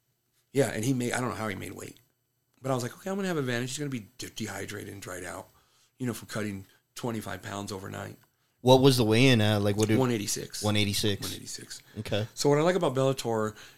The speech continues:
Speaker 1: is they check your weight, mandatory weight check in the morning and at night. So at the hotel, we had to go downstairs and check in and check our weight with somebody,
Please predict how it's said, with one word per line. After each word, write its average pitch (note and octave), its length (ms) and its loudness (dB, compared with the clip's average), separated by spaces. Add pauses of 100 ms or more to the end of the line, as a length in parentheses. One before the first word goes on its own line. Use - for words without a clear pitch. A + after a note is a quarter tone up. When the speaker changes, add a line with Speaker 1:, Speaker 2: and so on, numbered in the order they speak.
Speaker 1:
is A#2+ 240 -2
they A#2 120 0
check D3 320 -2
your C#3 100 0
weight, A#2 280 -2
mandatory B2 480 -4
weight A2+ 220 -4
check A#2+ 200 -6
in G#2 60 -10
the G2+ 80 -8
morning A#2 320 -6
and G#2 120 -8
at F#2 80 -12
night. G2+ 400 -10
So - 100 -10
at G#2+ 60 -8
the G#2+ 60 -8
hotel, C#3+ 380 -2
we C#3+ 80 2
had B2+ 100 -2
to A#2+ 80 -6
go A#2 140 -2
downstairs A2+ 560 -4
and G#2 100 -8
check A2 240 -6
in B2 100 -4
and G#2+ 120 -4
check A2 180 -6
our G#2 120 -4
weight G#2+ 200 -2
with A2+ 100 -6
somebody, B2+ 460 -4